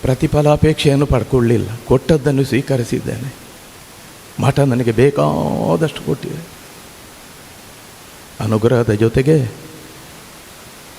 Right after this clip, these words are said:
ಅದನ್ನು ನಾನು ಬಾಯಿ ಬಿಟ್ಟು ಹೇಳುವುದಿಲ್ಲ, ಅದು ನನಗೆ ಮಾತ್ರ ಗೊತ್ತು. ಮತ್ತು ಇಲ್ಲಿದ್ದ ತಿಳಿದವರಿಗೆಲ್ರಿಗೂ ಗೊತ್ತಿದೆ,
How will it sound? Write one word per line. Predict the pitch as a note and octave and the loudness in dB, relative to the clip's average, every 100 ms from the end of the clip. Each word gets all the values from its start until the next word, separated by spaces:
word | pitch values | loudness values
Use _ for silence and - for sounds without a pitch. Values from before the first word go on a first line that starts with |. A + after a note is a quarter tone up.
| - | -8
ಅದನ್ನು | G2+ A2 G#2+ | 0 2 2
ನಾನು | A2 A2+ | 0 -2
ಬಾಯಿ | A2 B2+ C3 | 0 2 2
ಬಿಟ್ಟು | C#3 - | 2 2
ಹೇಳುವುದಿಲ್ಲ, | A2 A2+ A2+ G#2 F#2+ | 2 4 4 2 2
ಅದು | G#2 A#2 | 0 2
ನನಗೆ | G#2+ B2+ B2+ | 2 2 2
ಮಾತ್ರ | G#2+ C#3+ - C3+ | 2 -2 -2 -2
ಗೊತ್ತು. | G2 G#2+ - - - - - - - - - - - - B2 | -2 -4 -8 -12 -12 -20 -20 -20 -20 -20 -20 -20 -20 -6 -6
ಮತ್ತು | - B2+ | 0 2
ಇಲ್ಲಿದ್ದ | A2 B2 A2+ | 4 2 2
ತಿಳಿದವರಿಗೆಲ್ರಿಗೂ | A#2 - B2+ C3+ C#3+ A2+ A2+ A2 B2 | 0 0 0 2 2 2 0 0 0
ಗೊತ್ತಿದೆ, | A2 - - - | 2 0 -2 -4